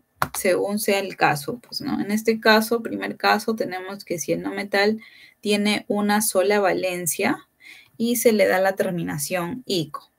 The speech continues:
¿no? Es, de esta forma, por ejemplo, varía absolutamente con la función anterior, porque en la función anterior se colocaba el nombre del no metal total, perdón, del metal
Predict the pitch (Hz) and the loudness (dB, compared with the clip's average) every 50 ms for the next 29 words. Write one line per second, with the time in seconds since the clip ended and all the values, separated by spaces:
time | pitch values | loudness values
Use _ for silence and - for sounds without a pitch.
0 | _ _ - 160 165 175 175 180 180 - 156 156 175 185 202 - 226 220 220 - | _ _ -6 -4 -4 -2 -4 -6 -6 -6 -2 2 2 2 2 2 0 0 0 -2
1 | - - 208 202 202 202 208 208 - 170 160 165 - - 180 185 190 196 196 196 | -4 -2 0 0 0 -2 -4 -4 -2 -2 -2 -2 -2 -6 -10 -8 -6 -6 -2 -2
2 | 202 196 - 180 180 190 185 190 185 - - 180 165 170 180 190 - 196 190 196 | 0 -2 -2 -2 0 2 0 0 0 -2 -4 -4 -2 -2 -4 -6 -6 -6 -6 -6
3 | 190 190 180 180 185 - - 214 226 254 254 _ - - - - _ - - 214 | -6 -6 -6 -8 -8 -6 -2 0 0 0 -2 _ -12 -20 -20 -20 _ -2 2 4
4 | 220 220 214 226 220 220 - 180 175 160 - - 175 185 185 190 202 208 180 165 | 6 6 6 4 2 -2 -4 -6 -6 -6 -6 -6 -6 -4 -4 -4 -4 0 -2 -2
5 | 147 165 180 190 185 170 170 - _ _ - - - _ _ - 170 170 - 175 | 0 2 4 4 4 4 4 0 _ _ -20 -20 -20 _ _ -2 -2 -2 -2 -4
6 | 180 175 170 - 165 170 165 - 202 208 220 226 233 226 214 214 208 202 202 202 | -4 -4 -4 -4 -6 -6 -4 -2 0 2 2 4 4 4 4 4 2 2 2 2
7 | 214 220 220 220 - - 214 - 165 160 170 170 - 180 180 180 190 190 185 185 | 2 2 2 0 -4 -6 -2 0 2 2 2 2 2 2 2 4 2 2 0 -4
8 | 185 185 185 185 190 180 196 196 185 180 165 170 175 180 185 190 190 190 - - | -4 -4 -4 -4 -2 -2 -2 0 2 0 0 0 -2 -6 -6 -8 -8 -8 -2 0
9 | 185 185 196 202 208 220 220 _ _ - - 160 160 - 170 170 180 180 - - | 2 2 2 2 0 -4 -8 _ _ -2 0 0 0 2 0 0 0 -2 -8 -8
10 | - - 190 180 190 170 165 170 165 165 170 170 175 170 - 190 185 196 214 247 | -2 0 2 2 2 2 2 2 2 2 0 -2 -6 -2 2 4 4 4 4 2
11 | 285 | 0